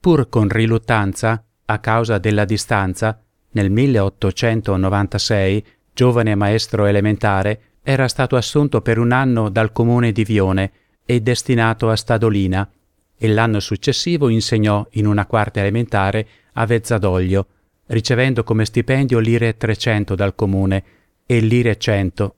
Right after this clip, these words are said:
dai genitori degli alunni, che oltre al denaro fornivano gratuitamente per tutto l'anno scolastico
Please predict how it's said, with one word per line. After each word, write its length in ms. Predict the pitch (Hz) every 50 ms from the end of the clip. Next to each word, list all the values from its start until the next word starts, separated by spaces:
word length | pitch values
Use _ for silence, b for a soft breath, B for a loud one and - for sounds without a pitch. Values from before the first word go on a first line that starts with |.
| _ _
dai 260 | - 104 120 120 120
genitori 640 | 110 - 131 120 120 123 113 - 139 139 131 127 113
degli 240 | 127 120 117 113 117
alunni, 480 | 110 101 98 98 95 98 95 101 - _ _ _ _ _ _ _ _ _ _ _
che 160 | - 156 139
oltre 440 | 123 127 131 127 - - 117 110 104
al 160 | 104 104 101
denaro 680 | 101 117 120 117 120 110 110 107 110 117 107 - - _ _ _ _
fornivano 720 | _ - - 135 120 117 127 127 131 113 113 110 107 107
gratuitamente 880 | 98 117 113 110 - 117 110 101 - 117 117 113 107 104 - - 113 110
per 240 | - - 92 - -
tutto 240 | - 110 - - 101
l'anno 320 | 101 101 104 104 98 98
scolastico 840 | - - - 123 117 101 98 98 - - - 104 - 113 110 b